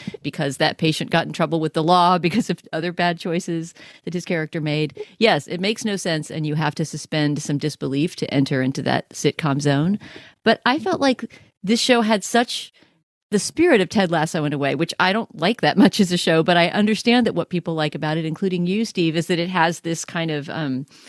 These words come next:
this twisted sweetness to it, you know, that without denying the darker side of life and of its characters'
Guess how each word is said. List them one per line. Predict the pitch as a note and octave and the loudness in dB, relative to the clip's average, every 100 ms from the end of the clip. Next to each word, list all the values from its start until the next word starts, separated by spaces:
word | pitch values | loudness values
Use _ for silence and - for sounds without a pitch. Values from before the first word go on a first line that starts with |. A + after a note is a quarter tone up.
| - - _ - | -20 -20 _ -6
this | D#3+ - - - - | -4 -6 -16 -20 -14
twisted | - A3 A3+ - A3 F#3 | 0 4 4 2 -2 -2
sweetness | - F#3 G3+ - C3 | -2 0 0 0 -4
to | - A#2+ | -4 -4
it, | G#2+ F#2+ | -4 -4
you | G3 | 2
know, | D#3+ E3 | 4 6
that | F3 | 4
without | F#3+ F3+ F#3+ - - | 4 2 2 -2 -6
denying | G3+ F3 E3+ F3 E3+ | -4 -2 2 2 2
the | E3 | 2
darker | E3+ D#3+ - D#3 D3+ | 4 2 2 0 -2
side | - - D3 C#3+ | -2 0 0 0
of | C#3+ C3+ - | -2 -8 -8
life | D#3 C#3+ C#3+ - | 0 0 0 -4
and | D3 | -6
of | |
its | C#3+ - | -6 -8
characters' | - C#3+ C#3 C#3+ C3+ C3+ | -6 -6 -4 -2 -2 -4